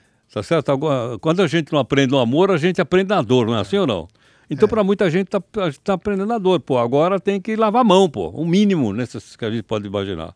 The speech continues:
Speaker 2: A gente espera que as pessoas aprendam, né?
Speaker 1: Pô, lógico.
Speaker 2: Ou pelo menos a maioria delas. Sempre vai ter um ou outro desgarrado ali que não tem
Speaker 1: Infelizmente.
Speaker 2: jeito, né? Infelizmente. Heródoto,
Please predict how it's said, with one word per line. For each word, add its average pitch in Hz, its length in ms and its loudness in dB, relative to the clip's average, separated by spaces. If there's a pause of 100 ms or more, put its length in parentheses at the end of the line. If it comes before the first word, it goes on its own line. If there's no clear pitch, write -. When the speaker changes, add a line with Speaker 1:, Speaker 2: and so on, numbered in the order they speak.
(160)
Speaker 2:
A 143 100 -16
gente 180 240 -8
espera 165 420 -4
que - 80 -10
as 190 100 -8
pessoas 196 320 -6
aprendam, 160 520 -4
né? 139 180 -10
Speaker 1:
Pô, - 200 -10
lógico. 113 560 -4
Speaker 2:
Ou 143 80 -6
pelo 156 220 -4
menos 185 280 -4
a 220 80 -2
maioria 226 380 -4
delas. 143 320 -6
Sempre 233 260 -6
vai 254 160 -4
ter 175 160 -4
um 180 140 -2
ou 165 80 -2
outro 175 260 -4
desgarrado 147 600 -4
ali 156 80 -2
que 180 60 0
não 175 60 -6
tem 180 100 0
Speaker 1:
Infelizmente. 143 420 0
Speaker 2:
jeito, 123 300 -10
né? 139 120 -12 (720)
Infelizmente. 190 840 -2 (300)
Heródoto, 180 560 0